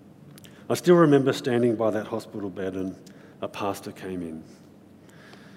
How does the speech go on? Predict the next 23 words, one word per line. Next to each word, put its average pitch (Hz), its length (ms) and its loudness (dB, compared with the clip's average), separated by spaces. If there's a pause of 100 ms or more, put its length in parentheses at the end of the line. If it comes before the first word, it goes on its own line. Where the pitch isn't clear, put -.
(300)
He 113 100 -4
sat 147 320 2
by 117 200 2
them 117 220 2
and 107 80 4
he 107 100 4
opened 117 300 2
the 110 120 -6
Word 101 400 0
and 98 160 0
he 98 80 -2
read 143 200 -2
for 117 180 -6
them 82 260 -10 (640)
because 123 280 -4
they 165 140 2
couldn't 123 340 -4
read 101 260 -2
through 101 200 -10
tears 101 400 -6
in 98 140 -6
their 90 240 -8
eyes. - 540 -14